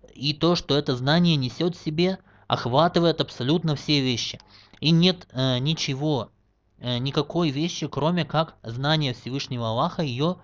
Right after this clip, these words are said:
несет в себе. "Ва хуа ашмалюн,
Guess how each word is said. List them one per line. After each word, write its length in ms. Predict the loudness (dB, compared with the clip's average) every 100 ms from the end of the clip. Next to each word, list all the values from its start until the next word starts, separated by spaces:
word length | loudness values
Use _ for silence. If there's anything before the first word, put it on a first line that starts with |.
| _ _
несет 440 | -10 -4 0 0 -2
в 60 |
себе. 340 | -8 -4 -4 -4 _ _ _ _ _ _ _ _ _ _
"Ва 120 | -4 -2
хуа 320 | 2 4 4
ашмалюн, 560 | 0 0 0 2 -2